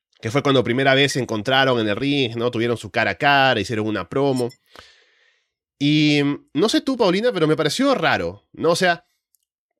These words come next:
tuvieron su encuentro, tenían que tener este cara a cara, tenían que discutir un par de cosas, ¿no? Y lo, venderlo como épico, ¿no? Por fin se encontraban y eso.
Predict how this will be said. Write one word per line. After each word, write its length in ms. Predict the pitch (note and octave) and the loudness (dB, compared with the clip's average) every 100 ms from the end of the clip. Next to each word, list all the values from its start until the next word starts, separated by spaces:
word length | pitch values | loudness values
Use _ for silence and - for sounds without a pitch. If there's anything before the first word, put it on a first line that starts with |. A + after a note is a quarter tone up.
| _ _ _ _ _ | _ _ _ _ _
tuvieron 520 | E3 G#3+ C4 A#3+ - | 0 2 2 0 -2
su 100 | - | 0
encuentro, 540 | C3+ B2+ A2 F#2+ D#3+ - _ _ _ _ _ | 0 2 -2 -2 -14 -16 _ _ _ _ _
tenían 360 | A2+ C3+ C3+ A#2+ | 0 2 4 2
que 100 | G#2+ | -2
tener 240 | A2 B2 | 0 0
este 180 | A#2+ A2 | 0 -2
cara 200 | A2+ G#2 | 0 2
a 40 | |
cara, 280 | C#3 C#3+ B2+ | 4 4 4
tenían 240 | G#2 A2 | 2 -2
que 80 | G#2 | -2
discutir 400 | F#2+ - F#2+ A#2 | -4 -6 -6 -6
un 100 | G#2 | -4
par 140 | G#2 F2 | -6 -6
de 80 | |
cosas, 420 | A2+ D#3 C3+ G2+ G#2 | -2 0 0 -2 -8
¿no? 180 | B2+ _ - - - _ | -10 _ -20 -20 -20 _
Y 140 | A#2 | 0
lo, 100 | B2 | 2
venderlo 380 | B2 B2+ C#3+ D3 | 2 2 4 2
como 240 | B2 A2 D#3 | 2 0 0
épico, 360 | D3 A#2 G#2 | 0 -4 -2
¿no? 160 | A#2+ B2+ | -2 -2
Por 120 | G2 | -4
fin 160 | B2+ G#2+ | -6 -6
se 100 | G2+ | -6
encontraban 640 | F2+ F#2 C#3+ C#3 B2 G2 | -8 -2 2 4 2 -2
y 80 | A2+ | -4
eso. 240 | - - | -6 -12